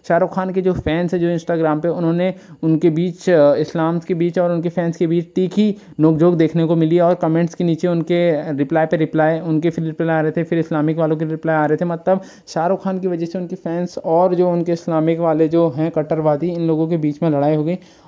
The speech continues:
और इससे कुछ कंक्लूजन निकला नहीं है। लास्ट में आपको यही कहना चाहता हूँ कि धर्म के नाम पर कभी भी लड़ाई मत करा करिए। मैं यही आपसे कहना चाहता हूँ। अगर आपको मेरी बात अच्छी लगती है तो लगे,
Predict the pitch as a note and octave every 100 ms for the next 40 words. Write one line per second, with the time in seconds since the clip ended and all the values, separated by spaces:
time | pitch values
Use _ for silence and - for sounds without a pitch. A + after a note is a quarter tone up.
0 | - D3+ D#3 E3 - G3 G3 F#3+ F#3+ E3
1 | D#3 F3 F3 D3+ D3+ E3 E3 F3 F3 E3
2 | E3 F3+ F3 F3 F3 D3 D#3+ E3 D#3+ D3+
3 | C#3+ C#3 E3 D#3 E3 D#3+ C#3 D#3 E3+ E3+
4 | D#3+ D#3+ E3 D#3 D3+ D#3+ D#3+ C3+ D3 D3+
5 | C#3 - D#3 D#3 D#3 D3+ E3 F3+ - _
6 | _ C#3+ D#3+ D#3+ D#3+ E3+ D#3 E3+ D#3+ D#3
7 | D#3 D3+ E3 E3+ D3+ D#3+ D#3+ D3+ E3 D#3
8 | D#3 D3 D3+ D3+ - D3+ D3 D#3 D3 D3
9 | C3+ D#3